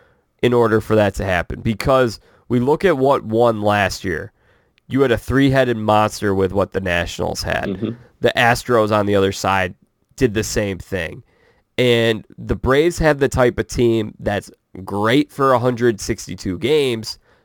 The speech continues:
Speaker 1: but is it great for five games, seven games, another seven?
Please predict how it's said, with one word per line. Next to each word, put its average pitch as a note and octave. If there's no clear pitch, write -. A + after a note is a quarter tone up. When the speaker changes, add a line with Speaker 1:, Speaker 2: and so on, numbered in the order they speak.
Speaker 1:
but B2
is A#2+
it -
great A2+
for G#2+
five A#2
games, G2+
seven A2
games, F2+
another A2
seven? F2